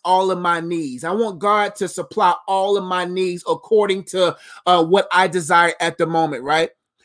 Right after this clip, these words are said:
But I told the young lady, I said, It's interesting about God. It's like a parent. If a child has got, has exhibited behavior issues, right? That good parent is still gonna provide for the basic needs.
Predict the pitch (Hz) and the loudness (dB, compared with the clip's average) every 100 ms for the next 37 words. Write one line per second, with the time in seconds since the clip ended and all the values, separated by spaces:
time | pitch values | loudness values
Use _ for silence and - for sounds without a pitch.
0 | _ 208 202 202 277 302 269 208 202 254 | _ 2 2 4 2 4 2 2 4 4
1 | 202 214 196 - 320 - 208 185 170 151 | 4 2 -2 -2 -6 -6 -6 0 0 2
2 | 165 147 117 _ - 180 208 190 - 226 | 0 0 -2 _ -8 0 0 0 -2 -2
3 | 208 123 - - _ - - 202 196 190 | -2 -4 -8 -20 _ -14 -4 -2 -2 -4
4 | 226 277 311 302 240 220 175 - 220 - | -4 0 2 2 0 -2 -4 -2 -4 -4
5 | - 185 202 214 - - _ - 180 143 | -8 -4 -2 -2 -6 -14 _ -4 -2 0
6 | 247 220 151 190 165 220 277 214 185 - | 2 2 0 -2 2 2 2 0 0 0
7 | 180 - 156 147 127 160 208 - _ _ | -2 -4 -4 -4 -2 0 0 -2 _ _
8 | _ _ _ _ 240 330 165 208 294 - | _ _ _ _ 2 2 -2 -2 -2 -2
9 | 202 294 311 175 - 233 311 254 196 190 | 0 2 2 0 -6 -4 -2 0 -2 -4
10 | 175 196 185 180 180 156 185 175 160 233 | -4 -2 -2 -4 -8 -6 -6 -6 -4 -4
11 | 135 - | -6 -12